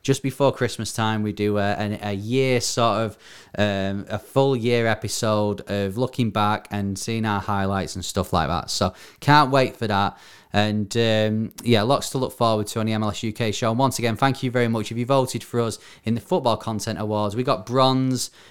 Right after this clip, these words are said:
this year. Um, okay, we got silver last year, but still, to get, to be on the podium is, is really humbling, and, uh, yeah, we, we really appreciate it. So thank you very much.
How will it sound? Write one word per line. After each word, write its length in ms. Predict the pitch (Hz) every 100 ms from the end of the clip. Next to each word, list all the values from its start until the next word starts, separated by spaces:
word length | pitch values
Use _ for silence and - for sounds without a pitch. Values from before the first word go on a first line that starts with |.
| _
this 280 | 120 - -
year. 400 | 113 107 107 - - _
Um, 380 | 107 107 104 104 123
okay, 220 | - 139
we 60 |
got 100 | 143
silver 260 | - 208 151
last 280 | 113 98 -
year, 180 | 104 101
but 280 | 101 104 -
still, 300 | - 139 117
to 120 | -
get, 460 | 127 - - -
to 100 | 110 135
be 120 | 156
on 140 | 165
the 40 | 147
podium 680 | - 117 110 104 104 101
is, 380 | - 104 98 -
is 440 | - 107 101 101 -
really 240 | 117 107
humbling, 500 | 98 101 95 92 95
and, 300 | 92 92 92
uh, 240 | 95 92 92 - - _ -
yeah, 140 | 98
we, 220 | 92 98
we 160 | 95 101
really 260 | 104 98 92
appreciate 580 | - 90 - - 76
it. 80 | -
So 120 | -
thank 280 | 87 95 90
you 60 | -
very 160 | 65
much. 240 | 62 -